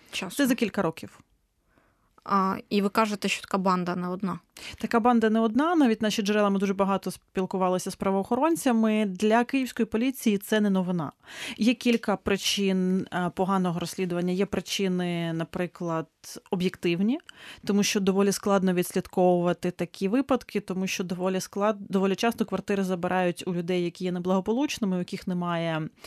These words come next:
Speaker 2: е, спадкоємців. Ну, тобто злочинці, вони теж розуміють, з якою нерухомістю краще мати справу. А друга причина — це в тому, що, а,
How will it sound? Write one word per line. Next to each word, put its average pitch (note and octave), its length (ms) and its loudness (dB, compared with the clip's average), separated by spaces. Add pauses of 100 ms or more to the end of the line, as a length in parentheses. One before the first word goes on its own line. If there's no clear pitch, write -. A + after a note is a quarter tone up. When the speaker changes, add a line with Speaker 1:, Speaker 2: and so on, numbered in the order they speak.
(400)
Speaker 2:
е, F#3+ 80 0
спадкоємців. A#3+ 720 2
Ну, A3+ 60 4
тобто A3 240 2
злочинці, A3+ 520 0
вони G3+ 200 0
теж G#3+ 300 2
розуміють, F#3+ 520 2
з - 40 -8
якою F#3+ 240 2
нерухомістю F3+ 520 0
краще E3+ 320 -4
мати E3 260 -6
справу. D#3 500 -6 (720)
А F#3 380 0
друга A#3+ 320 0
причина — D4 460 2
це G#3+ 140 -4
в - 80 -14
тому, A#3 380 4
що, - 440 0 (680)
а, F3 240 -6